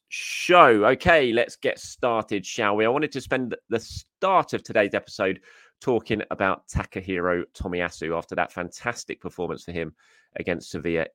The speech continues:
in the Champions League. There's been lots and lots of debate sparked by that performance, um, in the last twenty-four hours or so. I've had lots of comments being thrown at me on my timeline, on social media,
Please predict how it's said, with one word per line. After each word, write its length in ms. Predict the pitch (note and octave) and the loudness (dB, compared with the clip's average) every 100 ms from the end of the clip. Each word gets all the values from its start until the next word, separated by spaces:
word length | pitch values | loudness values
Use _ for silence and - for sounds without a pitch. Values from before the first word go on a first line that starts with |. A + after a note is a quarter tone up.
| - | -6
in 180 | F#2 F2 | -6 -4
the 80 | D#2 | -6
Champions 520 | - F2 D#2+ E2+ D2 | -4 -4 -4 -8 -8
League. 240 | E2 D#2+ | -6 -6
There's 420 | - _ _ - G2 | -10 _ _ -2 0
been 260 | G2+ A#2 | 2 4
lots 300 | C3+ - - | 4 2 -4
and 120 | A2+ | -2
lots 220 | A2 - - | -2 -2 -4
of 80 | |
debate 400 | F#2+ G2+ G2+ G2+ | -6 2 2 2
sparked 560 | - - - A2 A2+ - | -6 -8 -2 0 0 -2
by 140 | G#2+ | -4
that 200 | G#2 - | -2 -4
performance, 580 | - - A2 G2+ F#2 - _ _ _ _ - | -8 -6 -2 -2 -6 -12 _ _ _ _ -2
um, 220 | G2 G2 | 0 0
in 120 | - | -2
the 60 | G2+ | -2
last 240 | G2 F#2+ | -2 -2
twenty-four 480 | - A2 G2 - G2+ | -6 -6 -4 -2 0
hours 220 | G2 F#2+ | 2 0
or 80 | G2 | -4
so. 180 | - G#2+ | -2 0
I've 120 | G2 | 2
had 100 | F2+ | 0
lots 220 | F#2+ - | -4 -8
of 100 | - | -14
comments 400 | - G#2 G#2 - | -12 -6 -6 -6
being 180 | - F#2+ | -6 -8
thrown 380 | F#2 G#2+ G2+ G2+ | -6 -4 -4 -4
at 120 | G2 | -6
me 100 | F#2 | -4
on 80 | G2 | -4
my 80 | F#2 | -4
timeline, 580 | - G2+ G2 G2 F#2+ | -4 -4 -2 -4 -6
on 80 | E2+ | -8
social 340 | E2 G#2 F#2 F#2+ | -8 -8 -8 -6
media, 460 | G2 G#2 G2 G2 | -6 -6 -4 -6